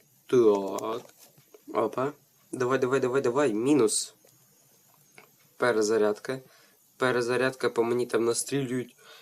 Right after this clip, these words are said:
Не знаю, звідки вони знають, де я знаходжусь, але я думаю, вони мощні. Але я думаю, вони гіпермощні, тому мене винесли. Так, в мене, е, дуже погана пушка, тому я би хотів би, е, злитись. Ура!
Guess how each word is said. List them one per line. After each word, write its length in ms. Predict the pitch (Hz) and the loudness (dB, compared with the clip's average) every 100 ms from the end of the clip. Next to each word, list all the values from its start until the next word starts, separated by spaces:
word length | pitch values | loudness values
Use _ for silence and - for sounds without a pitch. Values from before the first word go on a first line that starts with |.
| _ | _
Не 140 | 123 131 | 0 2
знаю, 280 | 120 127 110 | 4 4 2
звідки 320 | 113 113 120 | -2 -6 -2
вони 200 | 117 110 | 0 -2
знають, 380 | 110 120 107 101 | 0 0 0 0
де 180 | 120 | 0
я 80 | 117 | 2
знаходжусь, 640 | 107 113 - 143 131 107 - - _ | 0 -4 2 2 0 -6 -10 -20 _
але 320 | 120 117 139 | -2 2 2
я 80 | 139 | 2
думаю, 440 | 123 131 123 104 - _ _ _ - | 2 0 0 -2 -4 _ _ _ -6
вони 300 | 107 113 127 | -2 0 0
мощні. 500 | 110 92 - - 104 _ _ _ - | 0 -2 -4 -8 -10 _ _ _ -2
Але 180 | 120 131 | 0 2
я 60 | |
думаю, 260 | 123 127 117 | 0 0 0
вони 200 | 120 120 | 0 -2
гіпермощні, 640 | 131 - 139 143 - 127 | -2 0 2 2 2 0
тому 220 | 113 113 | 0 -2
мене 180 | 127 107 | 0 0
винесли. 460 | 101 92 - - 120 - - - _ | 0 -2 -4 -8 -12 -18 -20 -20 _
Так, 440 | - 120 107 131 - | -2 2 2 0 -4
в 20 | |
мене, 300 | 117 113 107 - - - - | -2 0 -2 -8 -20 -20 -8
е, 120 | 123 | -6
дуже 240 | 120 123 117 | -2 0 -2
погана 340 | - 117 117 | -4 -4 -2
пушка, 340 | 113 151 - 113 | -2 -2 -2 -2
тому 240 | 110 110 | 0 2
я 100 | 117 | 2
би 100 | 110 | -2
хотів 280 | - - 107 | -8 -6 -4
би, 100 | 107 | -6
е, 540 | - - _ - - | -12 -20 _ -10 -6
злитись. 560 | 101 101 90 - - - | -2 -2 -2 -4 -8 -2
Ура! 420 | 107 92 95 131 | 0 0 0 0